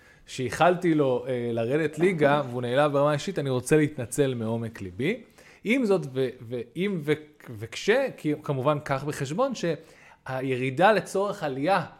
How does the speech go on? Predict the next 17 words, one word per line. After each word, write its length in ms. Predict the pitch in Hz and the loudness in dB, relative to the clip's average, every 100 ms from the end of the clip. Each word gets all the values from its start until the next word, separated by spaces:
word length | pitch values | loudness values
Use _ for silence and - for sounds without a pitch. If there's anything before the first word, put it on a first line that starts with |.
| _ _ _ _ _ | _ _ _ _ _
הכי 260 | - - 196 | -14 -6 -4
טובה 300 | 180 160 165 | -2 2 2
שאי 240 | 160 143 | 2 -4
פעם 240 | 139 175 214 | -2 -2 0
ראינו 300 | 285 262 196 | 0 0 0
היא 120 | 160 | 0
ברנלי, 400 | 139 131 147 107 | 2 2 2 -4
אז 120 | 107 | -8
כאילו, 320 | - 151 175 | -4 -2 -2
גם 220 | 170 233 233 | 0 0 0
אני, 260 | 240 254 | -2 -4
שאיחלתי 720 | - 151 139 254 339 277 175 | -2 -4 0 2 2 2 0
את 60 | 143 | 2
זה, 100 | 147 | 2
איחלתי 460 | 147 143 180 180 | 0 -2 -4 -4
את 80 | 170 | -4
זה, 280 | 147 139 | -2 -2